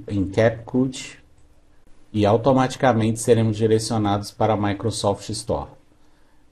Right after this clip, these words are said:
Venho aonde que está o aplicativo, clico sobre ele e depois clico em instalar.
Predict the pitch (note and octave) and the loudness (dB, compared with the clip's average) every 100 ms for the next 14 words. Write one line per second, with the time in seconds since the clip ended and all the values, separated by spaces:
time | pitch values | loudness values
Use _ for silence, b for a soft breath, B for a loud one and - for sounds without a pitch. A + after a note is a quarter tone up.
0 | _ G#2+ A#2 A2 G2+ F#2 E2+ E2+ - F2+ | _ 4 6 6 4 2 0 -4 -8 -10
1 | - F2 F2+ F2+ A2 C3+ C3 - B2+ B2+ | -4 -2 0 -2 -2 -2 -2 -2 -2 -2
2 | - - C3+ A#2 - - B2 B2 B2 A#2+ | -8 -2 2 2 0 2 2 4 0 2
3 | B2 D3 - - _ _ _ _ _ _ | 0 -4 -10 -18 _ _ _ _ _ _
4 | _ _ _ _ _ _ _ - B2+ C3 | _ _ _ _ _ _ _ -6 -4 2
5 | A#2+ A#2 - B2+ B2+ C#3 B2+ C3 - D3 | 0 0 0 0 2 2 4 2 2 4
6 | G#2+ D#2 - | 4 0 -8